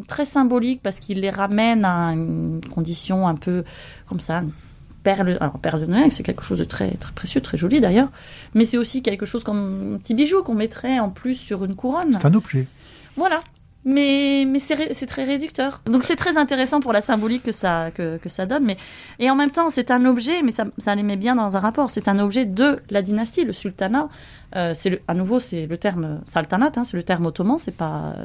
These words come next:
Speaker 1: c'est pas une traduction de, enfin, c'est pas moi qui ai ré-, réintroduit ce terme-là.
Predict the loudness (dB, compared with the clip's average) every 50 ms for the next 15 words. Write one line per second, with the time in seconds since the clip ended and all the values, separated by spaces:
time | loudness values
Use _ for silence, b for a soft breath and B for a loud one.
0 | -10 -10 -10 -8 -8 -8 -8 -6 -2 0 0 0 0 0 -2 -2 -2 -4 -6 -4
1 | -2 -2 -2 -2 -2 -4 -4 -4 -6 -8 B B B B B B -8 -4 -4 -2
2 | -2 0 0 0 0 2 2 0 2 2 0 -2 0 0 0 0 0 0 -2 -2
3 | -2 -2 -2 -2 0 0 0 0 2 2 4 4 2 2